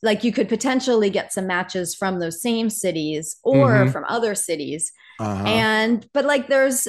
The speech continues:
Speaker 1: a tension there, right? Because the same city, uh, might be, those schools are then gonna be exactly the same in terms of the local economic environment, et cetera.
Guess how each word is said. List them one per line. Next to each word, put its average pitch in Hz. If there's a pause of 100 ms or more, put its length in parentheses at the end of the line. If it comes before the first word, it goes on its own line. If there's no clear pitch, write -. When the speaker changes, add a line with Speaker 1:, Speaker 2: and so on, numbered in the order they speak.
Speaker 1:
a 247
tension 339
there, 127
right? 190
Because 208
the 190
same 220
city, 208 (420)
uh, 180
might 190
be, 196
those 196
schools 202
are 185
then 185
gonna 180
be 175
exactly 180
the 170
same 175
in 165
terms 180
of 175
the 160
local 156 (600)
economic 196
environment, 165
et -
cetera. 233